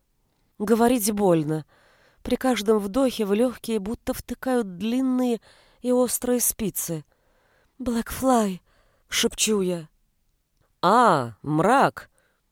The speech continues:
Не думал, что тебя волнует его судьба». «Я тоже».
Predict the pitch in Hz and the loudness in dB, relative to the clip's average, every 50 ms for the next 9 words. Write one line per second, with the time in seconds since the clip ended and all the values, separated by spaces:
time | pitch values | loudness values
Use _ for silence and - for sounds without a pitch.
0 | _ _ _ 226 247 262 269 269 277 262 202 202 185 165 156 156 156 147 - - | _ _ _ -2 0 2 2 4 2 2 4 4 4 4 4 4 2 0 -2 -4
1 | - 175 - - 180 175 175 156 180 180 175 170 170 165 160 156 - 151 151 160 | -6 -6 -6 -4 0 0 2 2 4 4 4 4 2 2 2 0 -2 -2 -4 -4
2 | 156 160 156 - - 165 147 156 147 156 151 156 151 - _ _ _ _ _ _ | -4 -2 -4 -4 -4 -4 -4 -2 -2 -2 -2 -2 -4 -10 _ _ _ _ _ _
3 | _ _ _ _ _ _ _ _ _ _ _ _ 247 262 269 247 - - 247 226 | _ _ _ _ _ _ _ _ _ _ _ _ -4 -2 -2 -2 -2 0 0 0
4 | 220 202 185 208 196 185 | 2 0 0 -4 -4 -8